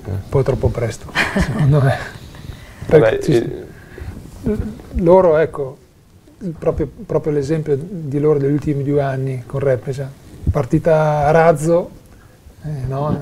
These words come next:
Speaker 2: Eh, sorpresa fra i primi quattro, eh? Eh, o magari qualcun'altra poi dopo è partita m-, meno bene ma fi-,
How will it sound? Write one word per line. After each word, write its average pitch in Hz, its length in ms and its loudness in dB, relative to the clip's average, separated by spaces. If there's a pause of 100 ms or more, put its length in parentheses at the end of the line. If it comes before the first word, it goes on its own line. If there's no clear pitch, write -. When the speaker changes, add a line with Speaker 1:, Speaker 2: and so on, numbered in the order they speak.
(440)
Speaker 2:
Eh, - 40 4
sorpresa 156 920 2
fra 139 140 -4
i 139 60 0
primi 151 280 -2
quattro, 151 920 0
eh? 165 160 -2 (1200)
Eh, 165 220 -10 (320)
o 180 140 0
magari 147 340 2
qualcun'altra 151 720 0
poi 135 260 2
dopo 135 460 2
è 123 80 -2
partita 139 340 -2
m-, 131 60 -2
meno 143 540 0
bene 143 340 4
ma 131 160 -2
fi-, 135 180 -6